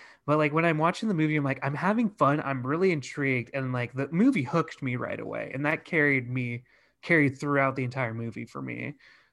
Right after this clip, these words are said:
'cause I really like the dialogue, I love the interaction, I love the s-, individual characters and how they interact with each other, since they're also,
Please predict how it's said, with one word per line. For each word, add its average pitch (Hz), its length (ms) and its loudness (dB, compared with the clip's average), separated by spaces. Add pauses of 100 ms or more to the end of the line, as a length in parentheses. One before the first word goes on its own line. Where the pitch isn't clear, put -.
'cause 131 140 -4
I 135 60 6
really 147 240 2
like 156 160 0
the 151 80 -6
dialogue, 123 580 0
I 127 40 -6
love 135 200 0
the 156 100 0
interaction, 135 520 -2
I 127 80 -4
love 139 320 2
the 123 220 -2
s-, - 220 -16
individual 151 480 0
characters 123 460 -4
and 131 100 -4
how 139 140 0
they 127 140 -2
interact 120 480 -6
with 127 220 -4
each 151 140 -2
other, 165 220 -2
since 131 240 -8
they're 139 200 -6
also, 135 460 -2